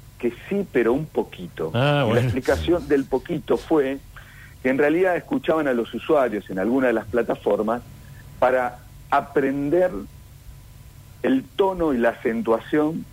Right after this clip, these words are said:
Speaker 1: en algunos idiomas según la zona geográfica,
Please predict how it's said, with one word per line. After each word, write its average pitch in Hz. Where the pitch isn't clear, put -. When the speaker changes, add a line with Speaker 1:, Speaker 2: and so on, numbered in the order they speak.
Speaker 1:
en 107
algunos 147
idiomas 151
según 151
la 107
zona 151
geográfica, 104